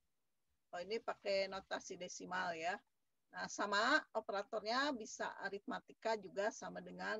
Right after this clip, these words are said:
integer. Nah, kemudian yang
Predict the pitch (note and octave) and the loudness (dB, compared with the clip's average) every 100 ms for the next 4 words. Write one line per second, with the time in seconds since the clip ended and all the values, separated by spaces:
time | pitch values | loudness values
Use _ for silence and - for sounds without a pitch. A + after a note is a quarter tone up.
0 | - E3 D#3 D#3+ C#3+ F3+ F#3 F3+ C3+ - | -4 -12 -10 -10 -6 -2 0 0 -4 -10
1 | _ _ _ _ _ _ _ _ _ _ | _ _ _ _ _ _ _ _ _ _
2 | - _ _ _ E3 E3 - G#3+ A3 G#3 | -20 _ _ _ -6 -6 -2 0 2 4
3 | A#3 C#4 E4 F#4+ G4+ G4 C#4+ A3 A3+ A3+ | 6 8 8 6 0 -6 -2 2 2 0
4 | A3+ A3+ | -4 -6